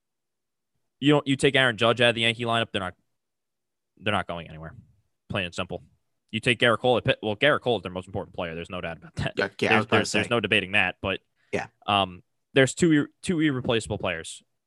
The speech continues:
Speaker 1: Cole, Judge. Then there's LeMahieu. Other than that,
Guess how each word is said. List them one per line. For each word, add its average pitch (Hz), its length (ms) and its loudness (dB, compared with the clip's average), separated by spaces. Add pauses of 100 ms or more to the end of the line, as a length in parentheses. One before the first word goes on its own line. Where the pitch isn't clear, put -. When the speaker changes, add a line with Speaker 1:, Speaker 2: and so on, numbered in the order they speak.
(560)
Speaker 1:
Cole, 131 360 2 (520)
Judge. 107 440 0 (1080)
Then 120 200 0
there's 107 180 -2
LeMahieu. 85 360 -12 (300)
Other 139 180 2
than 120 160 -10
that, 110 240 2